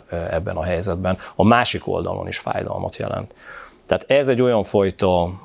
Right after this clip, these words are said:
helyzetet eredményez, amiben, ö, ennek nem lett volna szabad megtörténnie. És az elkövetkező hónapokban, ö, borzasztó cselekményeket fogunk látni mindkét oldalról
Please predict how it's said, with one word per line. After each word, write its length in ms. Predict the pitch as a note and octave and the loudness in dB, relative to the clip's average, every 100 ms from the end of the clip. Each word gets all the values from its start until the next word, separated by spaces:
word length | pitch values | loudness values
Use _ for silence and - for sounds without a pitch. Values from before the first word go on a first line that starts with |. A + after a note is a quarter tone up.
| - | -8
helyzetet 560 | - G#2 F#2 E2+ F2 - | 2 2 2 0 -2 0
eredményez, 580 | G2 B2 B2+ B2+ A#2+ A2 | 2 2 2 2 2 4
amiben, 720 | G#2 F#2+ F#2+ G2 F#2+ F#2+ F#2+ | 2 2 2 2 2 0 0
ö, 260 | F#2 F#2 F#2 F#2 _ _ - | 0 0 -2 -6 _ _ 2
ennek 180 | G#2+ | 4
nem 180 | A2 G#2 | 6 4
lett 160 | G2+ - | 2 -2
volna 240 | F#2+ F2+ | -4 -2
szabad 380 | - - F#2 - _ - | -4 -4 -8 -10 _ -10
megtörténnie. 920 | E2 - E2 - G2 G2 A2 C3 C3 _ _ - - - | -10 -6 -8 -6 -8 -6 -4 -4 -6 _ _ -20 -20 -8
És 80 | - | 2
az 100 | A2 | 6
elkövetkező 720 | A2 G2+ G#2 F#2 - F#2 F#2 | 6 6 4 0 0 0 2
hónapokban, 920 | F2+ G2 F#2 E2 F2+ E2+ F2+ F2 F2+ | 2 4 2 2 0 2 2 2 0
ö, 440 | G2 G#2 G2 F2+ F2 | -4 -4 -4 -4 -2
borzasztó 600 | F2 F#2 F2 E2 - G2+ | 2 4 4 0 -2 -4
cselekményeket 640 | - D#2 - - - - | -2 -2 -4 -8 -8 -8
fogunk 300 | - F#2 F2 | -4 -4 -2
látni 260 | F#2 E2 F#2 | -2 0 2
mindkét 360 | G2 E2+ E2 | 2 2 0
oldalról 640 | G2 E2+ E2+ D#2+ - - | 2 2 2 -2 -4 -10